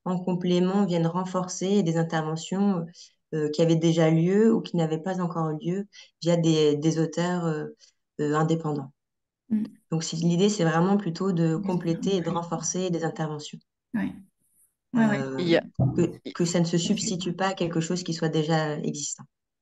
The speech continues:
Speaker 3: un instant, Michel, on vous donne la parole. Il y a, il y a, il y a Priscille qui demande une question, qui pose une question à Émilie. Est-ce que votre réseau comporte des bibliothèques rurales avec des bénévoles ? Est-ce qu'il faut un terminal carte bleue pour inscrire ces jeunes avec leur passe culture ?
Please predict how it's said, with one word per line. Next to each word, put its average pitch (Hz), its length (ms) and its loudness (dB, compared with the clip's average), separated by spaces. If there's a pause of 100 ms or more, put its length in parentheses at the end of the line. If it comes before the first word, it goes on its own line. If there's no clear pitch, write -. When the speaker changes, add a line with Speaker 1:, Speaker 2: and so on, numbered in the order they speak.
(380)
Speaker 3:
un 165 140 -2
instant, 170 240 -2
Michel, 180 240 -4
on 170 40 -4
vous 156 80 -10
donne 165 100 0
la 165 60 2
parole. 170 220 2
Il 135 80 -4
y 170 60 2
a, - 80 0
il 170 140 -4
y 175 80 4
a, - 100 2
il 175 100 -6
y 170 100 0
a 160 60 0
Priscille 202 320 -8
qui 190 120 -4
demande 165 260 -2
une 156 160 -8 (100)
question, - 400 -6 (140)
qui - 120 -8
pose 175 160 -8
une 175 60 -6
question 170 200 -4
à 160 40 2
Émilie. 170 340 2
Est-ce 190 120 -2
que 170 100 -10
votre 160 240 -2
réseau 170 240 2
comporte 175 400 -2
des 156 140 -4
bibliothèques 160 420 -2
rurales 175 520 4
avec 147 260 0
des 147 100 -2
bénévoles ? 165 520 2 (400)
Est-ce 151 120 -6
qu'il - 140 -4
faut - 120 -2
un 160 80 2
terminal 180 420 2
carte - 300 -2
bleue 170 200 0
pour - 180 -6
inscrire 165 340 -4
ces - 220 -2
jeunes 170 360 2
avec 147 240 -2
leur 143 80 -4
passe - 180 -8
culture ? 131 440 -12